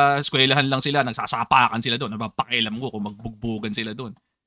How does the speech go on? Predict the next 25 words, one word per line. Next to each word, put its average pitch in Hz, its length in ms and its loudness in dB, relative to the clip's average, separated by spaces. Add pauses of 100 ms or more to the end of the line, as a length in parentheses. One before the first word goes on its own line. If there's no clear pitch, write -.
(100)
Pero 220 480 4
kung 208 160 0
yung 202 160 4
bugbugan 185 520 4
nila, 175 460 6
eh, 147 160 -2
gumagamit 120 720 2
sila 123 140 -2
ng 120 160 -2
government 117 500 -2
resources, 123 800 -8
<laughs> - 60 -20
kung 123 120 -8 (300)
yung 165 180 0
bugbugan 151 500 4
nila 156 220 4
maiuwi 131 840 6 (380)
sa 127 520 0 (240)
pagbuwag 139 800 4
ng 131 200 -6 (120)
ating 127 240 -2
demokrasya, 131 600 2 (200)
<laughs> - 200 -20
kung 175 100 2
yung, 202 220 6